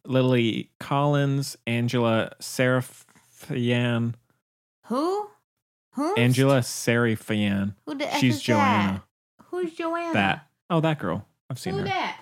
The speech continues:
Speaker 2: Oh, from, uh, Westworld.
Speaker 1: I think so.
Speaker 2: It also has Haley Joel Osment
Speaker 1: Yeah.
Speaker 2: stuck in there. It's got somebody else. There's
Speaker 1: Oh,
Speaker 2: two
Speaker 1: Jeffrey
Speaker 2: other
Speaker 1: Donovan. Which
Speaker 2: Jeffrey
Speaker 1: is,
Speaker 2: Donovan. That
Speaker 1: that's,
Speaker 2: was so weird.
Speaker 1: that's, see, that's, that's annoying.
Speaker 2: Come on.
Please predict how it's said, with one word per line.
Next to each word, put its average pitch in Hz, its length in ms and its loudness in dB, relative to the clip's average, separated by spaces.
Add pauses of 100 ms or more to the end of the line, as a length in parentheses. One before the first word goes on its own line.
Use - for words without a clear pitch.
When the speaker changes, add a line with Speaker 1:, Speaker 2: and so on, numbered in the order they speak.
Speaker 2:
Oh, 294 280 -4
from, 233 360 -4
uh, 170 260 2
Westworld. 175 720 -2 (320)
Speaker 1:
I 101 120 -4
think 117 160 -4
so. 104 200 -8 (460)
Speaker 2:
It - 80 0
also 269 240 2
has 214 220 2
Haley 233 280 -2
Joel 170 220 0
Osment 277 720 2 (240)
Speaker 1:
Yeah. 110 280 2
Speaker 2:
stuck 277 340 -2
in 190 120 -4
there. 294 360 -2 (440)
It's 190 260 -6
got 185 480 4 (380)
somebody 220 400 -2
else. 170 340 0 (300)
There's 208 180 -2
Speaker 1:
Oh, 165 140 8
Speaker 2:
two - 60 2
Speaker 1:
Jeffrey 240 260 6
Speaker 2:
other 139 60 4
Speaker 1:
Donovan. 123 560 4
Which 131 140 2
Speaker 2:
Jeffrey 427 360 6
Speaker 1:
is, 269 60 0
Speaker 2:
Donovan. 392 400 6
That 381 120 8
Speaker 1:
that's, 415 120 6
Speaker 2:
was 415 120 -2
so 381 400 6
weird. 415 400 6
Speaker 1:
that's, 339 300 6
see, 185 80 6
that's, 185 240 4
that's 139 320 2
annoying. 101 380 0
Speaker 2:
Come 359 360 4
on. 240 240 4